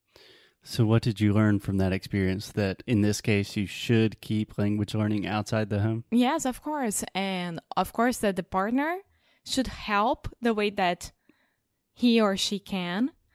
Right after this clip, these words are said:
Speaker 2: like leaving post-its in, on the table saying "table," "chair," things like that, you know, but not be the teacher itself.
Speaker 1: Yeah, yeah.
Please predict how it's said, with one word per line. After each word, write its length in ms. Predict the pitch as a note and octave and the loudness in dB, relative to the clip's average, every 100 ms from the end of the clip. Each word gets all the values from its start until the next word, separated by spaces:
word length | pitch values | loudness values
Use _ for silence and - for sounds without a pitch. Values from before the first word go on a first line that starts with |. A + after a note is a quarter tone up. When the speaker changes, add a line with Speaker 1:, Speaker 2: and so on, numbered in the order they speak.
| _ - | _ 0
Speaker 2:
like 220 | G3+ - | 0 0
leaving 400 | A3+ B3+ C4 B3 | 0 2 4 2
post-its 840 | C4 B3+ A#3+ - G3 E3+ - - - | 2 0 0 -2 -2 -2 -2 -4 -4
in, 240 | G3 G3+ - - | -6 -6 -10 -2
on 140 | A3 | 2
the 100 | A3 | 2
table 460 | G#3 A3+ G3 F3 E3 | 2 0 0 0 -2
saying 320 | - E3 C#3+ - | -2 -2 -6 -2
"table," 440 | E3+ E3 E3 F3 _ _ | 0 0 -2 -8 _ _
"chair," 500 | - G3+ D#3 B2+ - - _ _ _ _ - | -6 -2 -2 -4 -8 -14 _ _ _ _ -6
things 280 | C#4+ D4 - | -2 -2 -4
like 240 | G3+ F3+ - | -6 -6 -4
that, 260 | E3 - F3+ | -6 -6 -4
you 80 | |
know, 160 | F#3 F#3+ | 0 0
but 280 | F#3+ F#3+ - | 0 -4 -2
not 360 | G#3+ G#3+ A3+ - - F#3+ | 0 0 -2 -6 -20 -4
be 240 | A3 G#3+ | -4 -4
the 420 | - F3 A3 A3 F#3+ - | -8 -6 -2 -2 -4 -10
teacher 560 | F3 - - D3+ C3+ _ _ | -12 -8 -6 -6 -8 _ _
itself. 640 | - F#3+ - - - - - _ _ _ | -6 -4 -4 -4 -6 -12 -20 _ _ _
Speaker 1:
Yeah, 540 | E3 C#3 C#3 B2+ A2+ A#2 - _ | 0 4 6 8 6 2 -4 _
yeah. 500 | - B2+ G#2 G2 | -6 0 2 4